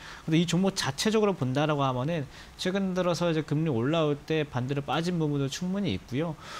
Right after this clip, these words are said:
오히려 이제 금리가 올라오는 게 지주사의 뭐 이득이다, 손해다, 이제 이런 것들 여러 가지 얘기가 많이 있는데, 어, 저는 오히려 긍정적으로 볼 수 있을 것 같아요. 긍정적으로 볼 수 있고, 오히려 뭐 지금 저점이기도 하니까요. 충분히 뭐 매수가 이상 올라올 수 있고,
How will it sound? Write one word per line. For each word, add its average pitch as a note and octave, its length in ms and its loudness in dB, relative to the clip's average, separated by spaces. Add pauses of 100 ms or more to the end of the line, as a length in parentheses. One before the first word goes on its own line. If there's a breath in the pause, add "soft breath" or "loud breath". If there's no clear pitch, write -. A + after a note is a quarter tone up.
(180 loud breath)
오히려 F3 180 4
이제 D#3 120 2
금리가 G3 360 4
올라오는 F#3 420 6
게 E3 120 0
지주사의 D#3+ 480 0
뭐 C#3 160 0
이득이다, D#3+ 500 2
손해다, C3+ 560 0
이제 A#2+ 100 -2
이런 C3+ 140 -2
것들 C3+ 260 -4
여러 G#2+ 160 -2
가지 A#2+ 260 -4
얘기가 G#2 280 -4
많이 A#2 320 -2
있는데, A#2 480 0 (500 loud breath)
어, G#2 380 -2
저는 G3+ 300 2
오히려 E3 500 2
긍정적으로 F3+ 540 0
볼 A2+ 160 -6
수 - 140 -6
있을 - 200 -8
것 D#3 140 -4
같아요. C#3 500 -4
긍정적으로 C3+ 480 -2
볼 A#2 120 -6
수 - 120 -6
있고, C#3 320 -2 (380 loud breath)
오히려 D#3 580 4
뭐 C3+ 140 0
지금 D3+ 340 0
저점이기도 D3 540 0
하니까요. E3 480 -2 (140)
충분히 G3 680 2
뭐 C#3 120 2
매수가 A#2 400 0
이상 C#3+ 220 2
올라올 D3 280 0
수 G#2+ 160 -6
있고, B2+ 280 -4